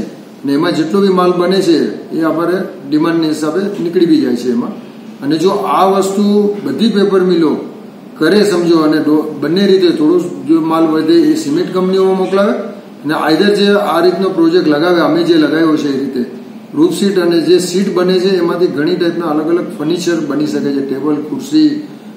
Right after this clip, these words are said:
જેમાં આપણે સીલિંગમાં બી એને યુઝ કરી શકાય છે, ફોર ceiling તરીકે. પાર્ટીશનને હવે તો નવી ટેકનોલોજીના હિસાબે કે વોટરપ્રૂફિંગ partition તરીકે બી આપણે એને યુઝ કરી શકીએ છીએ.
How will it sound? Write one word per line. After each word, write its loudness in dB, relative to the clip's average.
જેમાં 0
આપણે 0
સીલિંગમાં 0
બી 2
એને 2
યુઝ 0
કરી 2
શકાય -2
છે, -4
ફોર 0
ceiling 0
તરીકે. -2
પાર્ટીશનને 2
હવે 2
તો 0
નવી 2
ટેકનોલોજીના 2
હિસાબે 0
કે -2
વોટરપ્રૂફિંગ 0
partition -2
તરીકે 0
બી 4
આપણે -2
એને 0
યુઝ 0
કરી -2
શકીએ -2
છીએ. -4